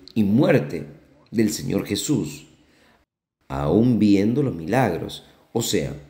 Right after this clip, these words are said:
el milagro no es suficiente para despertar a las personas. El milagro no, el milagro no es suficiente. Entonces, aquellas personas que colocan su fe en los milagros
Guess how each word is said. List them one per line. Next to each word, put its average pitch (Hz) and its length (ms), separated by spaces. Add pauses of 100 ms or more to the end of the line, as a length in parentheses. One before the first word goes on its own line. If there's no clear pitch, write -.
(220)
el 82 120
milagro 117 600 (260)
no 107 160
es 120 80
suficiente 117 540
para 101 200
despertar 82 520
a 131 60
las 117 100
personas. 90 800 (1500)
El 65 160
milagro 98 840 (300)
no, 101 600
el 69 140
milagro 107 640
no 123 480
es 135 560
suficiente. 90 1040 (200)
Entonces, 95 640 (200)
aquellas 104 340
personas 120 340
que 110 120
colocan 104 340
su 95 140
fe - 180
en 127 80
los 90 100
milagros 113 720